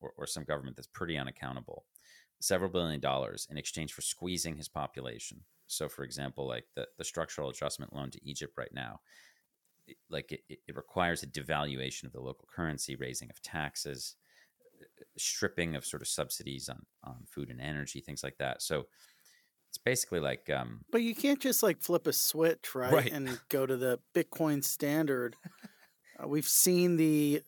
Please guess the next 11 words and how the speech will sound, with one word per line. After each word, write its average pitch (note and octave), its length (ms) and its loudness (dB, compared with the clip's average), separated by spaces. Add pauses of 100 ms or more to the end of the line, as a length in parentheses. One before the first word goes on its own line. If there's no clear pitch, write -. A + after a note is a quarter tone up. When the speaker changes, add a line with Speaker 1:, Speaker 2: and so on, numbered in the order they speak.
Speaker 2:
we've D3 160 0
seen D#3 320 4
the C3+ 320 2 (220)
hurdles D3+ 460 6
that B2+ 200 2
have B2 300 -2 (800)
transpired C3 880 4
or A2+ 280 -2 (1300)
come C#3 220 0
to C3 40 0
Speaker 1:
Mm-hmm. - 80 -2